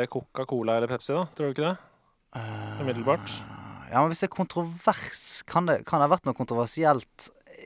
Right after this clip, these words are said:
Speaker 2: i produktplasseringen? Nestle,
Speaker 1: Han satt,
Speaker 2: liksom, eller,
Speaker 1: ja, han
Speaker 2: eh,
Speaker 1: satt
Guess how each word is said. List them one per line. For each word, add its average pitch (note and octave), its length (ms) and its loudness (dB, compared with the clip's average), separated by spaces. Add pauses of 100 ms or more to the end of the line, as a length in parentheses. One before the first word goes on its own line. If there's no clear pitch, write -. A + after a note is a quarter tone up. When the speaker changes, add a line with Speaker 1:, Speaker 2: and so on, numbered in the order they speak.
(160)
Speaker 2:
i C3+ 520 -2 (560)
produktplasseringen? A#2+ 760 2 (1200)
Nestle, B2+ 720 2
Speaker 1:
Han B2+ 80 -6
satt, F3+ 180 8
Speaker 2:
liksom, C#3 380 4
eller, B2+ 580 8
Speaker 1:
ja, B2 160 4
han A#2+ 220 2
Speaker 2:
eh, A#2 100 2
Speaker 1:
satt A2+ 160 -2